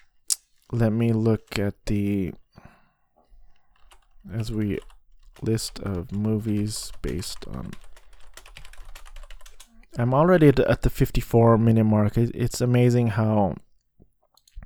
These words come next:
how much I like to talk to myself. So, next is Resident Evil Extinction.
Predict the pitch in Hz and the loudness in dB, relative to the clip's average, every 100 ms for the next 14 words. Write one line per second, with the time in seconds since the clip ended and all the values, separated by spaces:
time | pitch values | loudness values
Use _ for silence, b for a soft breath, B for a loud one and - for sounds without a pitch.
0 | - _ - 117 110 - 110 107 104 - | -20 _ -6 0 0 2 0 0 -2 0
1 | - - - - - - 95 110 - _ | 2 0 -4 -6 -6 -6 -6 -6 -12 _
2 | _ _ _ _ _ _ - b b b | _ _ _ _ _ _ -20 b b b
3 | b b b b _ _ _ _ _ _ | b b b b _ _ _ _ _ _
4 | _ _ _ _ _ _ _ _ _ - | _ _ _ _ _ _ _ _ _ -14
5 | - - - 120 113 110 107 101 - _ | -10 -6 2 4 6 6 4 0 -6 _
6 | _ _ _ _ _ _ _ _ - 120 | _ _ _ _ _ _ _ _ -4 0
7 | 143 185 - 131 117 135 143 165 151 - | 2 0 -2 -4 4 4 4 2 0 0
8 | 127 127 123 120 113 98 _ _ _ _ | 0 4 4 4 2 -4 _ _ _ _
9 | _ _ _ _ _ _ _ _ _ _ | _ _ _ _ _ _ _ _ _ _
10 | _ - - - - - 139 - - 62 | _ -8 -6 -4 -2 2 2 2 -4 -6
11 | 117 | -10